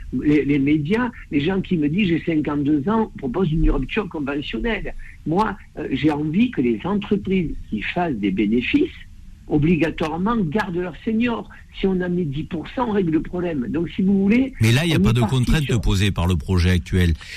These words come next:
Speaker 2: Il y a un index, mais un index qui n'est en rien coerci-,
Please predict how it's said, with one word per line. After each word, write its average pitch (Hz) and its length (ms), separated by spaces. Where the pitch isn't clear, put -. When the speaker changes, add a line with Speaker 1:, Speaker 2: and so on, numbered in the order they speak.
Speaker 2:
Il 107 60
y 117 40
a 123 40
un 135 140
index, 131 600
mais 117 300
un 120 180
index 117 580
qui 113 200
n'est 107 240
en 127 140
rien 135 280
coerci-, 110 580